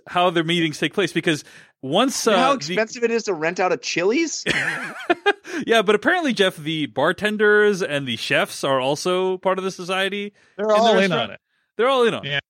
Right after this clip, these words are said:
Speaker 1: They're all in on it. But it's like, "Hey, let's all meet at the restaurant plus three other strangers." Uh, and then once the strangers
Speaker 3: Exactly.
Speaker 1: leave, it's like, "Hey, we can now begin." <laughs> Right?
Speaker 3: And when, when another stranger enters, they just have to stop. And they have to wait till their order is done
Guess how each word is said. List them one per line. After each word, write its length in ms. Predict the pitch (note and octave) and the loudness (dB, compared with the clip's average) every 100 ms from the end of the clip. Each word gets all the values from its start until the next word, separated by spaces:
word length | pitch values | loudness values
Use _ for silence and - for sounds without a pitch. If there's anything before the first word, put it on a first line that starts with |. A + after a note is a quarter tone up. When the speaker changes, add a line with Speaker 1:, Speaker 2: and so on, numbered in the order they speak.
| - | -6
Speaker 1:
They're 120 | G3 | -2
all 100 | G3+ | -2
in 80 | E3+ | -2
on 60 | B2+ | -2
it. 80 | |
But 120 | C#3+ F#3+ | 0 2
it's 160 | G3+ | 2
like, 120 | G#3+ | 2
"Hey, 220 | G3 C4 F#3 | 4 2 2
let's 180 | G3 | 2
all 120 | B3 A#3+ | 0 0
meet 120 | A#3 | 0
at 60 | G3+ | 0
the 60 | |
restaurant 400 | G3 G3+ G3+ F3 - _ _ _ | 0 0 0 -2 -4 _ _ _
plus 300 | - A3+ G3+ | -2 0 0
three 240 | - A3 G3 | 0 2 2
other 140 | D#3+ | 2
strangers." 720 | - F#3 E3+ A#2+ G2 - - _ _ - _ _ C#3+ | -2 -2 -2 -4 -8 -12 -20 _ _ -20 _ _ -2
Uh, 300 | D3 C#3+ C#3+ | 2 2 2
and 140 | D#3+ | 0
then 100 | F3 | 0
once 180 | F3+ G3 | 0 -2
the 60 | E3 | -2
strangers 280 | F#3+ F3 D3+ | -2 0 0
Speaker 3:
Exactly. 160 | D3 | 0
Speaker 1:
leave, 80 | C#3 | -2
it's 140 | - | 0
like, 140 | C#3+ C3+ | -2 0
"Hey, 120 | F3 | 0
we 160 | C#3+ C#3+ | 2 0
can 200 | D#3+ C#3 | 0 0
now 200 | C#3+ C#3 | 0 0
begin." 360 | C3 A#2+ G2+ _ | 0 0 -2 _
<laughs> 40 | _ _ _ _ _ | _ _ _ _ _
Right? 100 | - - | -12 -2
Speaker 3:
And 200 | G3 G3 | 2 4
when, 180 | A3+ G#3 | 2 0
when 180 | G3 F#3+ | -6 -2
another 320 | F#3 G3+ G#3 | 2 4 2
stranger 320 | G3+ F#3 D#3+ | 2 0 2
enters, 360 | F#3 G#3+ D3+ C#3 | 0 2 0 -2
they 80 | D3+ | -4
just 120 | C#3+ | -4
have 80 | D#3 | -4
to 80 | C#3 | -4
stop. 260 | - G#2+ _ _ _ _ _ - - | -6 -6 _ _ _ _ _ -8 0
And 80 | D3+ | 2
they 40 | |
have 100 | - | 4
to 100 | G3 | 2
wait 180 | D#3+ F3 | 2 2
till 140 | G3+ E3+ | 0 -2
their 120 | D#3 D#3+ | 0 -2
order 200 | D3+ E3 | 0 -2
is 120 | D#3 | 0
done 360 | D3+ D#3+ G#3 | 0 0 -2